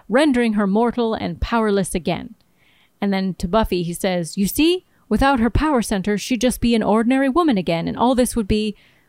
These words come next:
well, different." And Buffy just, like, doesn't react to him. So he says, "Well,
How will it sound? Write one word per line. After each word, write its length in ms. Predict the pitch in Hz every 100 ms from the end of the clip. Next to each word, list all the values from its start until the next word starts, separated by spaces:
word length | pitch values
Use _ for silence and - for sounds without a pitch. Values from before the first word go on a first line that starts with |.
| _
well, 380 | 220 226 214 202 - _ -
different." 540 | 262 - 185 - - _ _ _
And 120 | 190 170
Buffy 340 | 185 185 175
just, 220 | 156 165
like, 180 | 180 165
doesn't 280 | 185 170 175
react 360 | 170 170 165 -
to 60 |
him. 200 | 175 175
So 140 | 165 175
he 100 | 196
says, 280 | - 196 170
"Well, 340 | 302 269 208